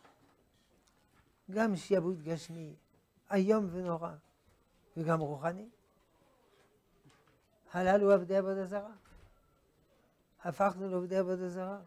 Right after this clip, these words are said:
ארבע דברים שאמרנו. לא שינו שמם, לא שינו לשונם, לא דיברו לשון הרע, ונשמרו מעריות. טוב, אלה דברים גדולים מאוד.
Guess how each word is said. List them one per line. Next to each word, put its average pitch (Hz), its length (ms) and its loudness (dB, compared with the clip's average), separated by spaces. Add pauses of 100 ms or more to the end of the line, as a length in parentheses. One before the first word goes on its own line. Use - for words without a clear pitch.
(1080)
ארבע 220 320 4
דברים 202 420 2
שאמרנו. 190 600 -4 (800)
לא 214 100 2
שינו 175 340 -4
שמם, 214 500 0 (680)
לא 214 140 2
שינו 180 380 -2
לשונם, 202 600 -2 (800)
לא 220 140 6
דיברו 185 360 2
לשון 160 380 0
הרע, 170 380 -6 (920)
ונשמרו 185 580 -2
מעריות. 156 520 -6 (1080)
טוב, 180 160 -10
אלה 165 200 -4
דברים 170 380 -4
גדולים 165 280 -6
מאוד. 180 320 -8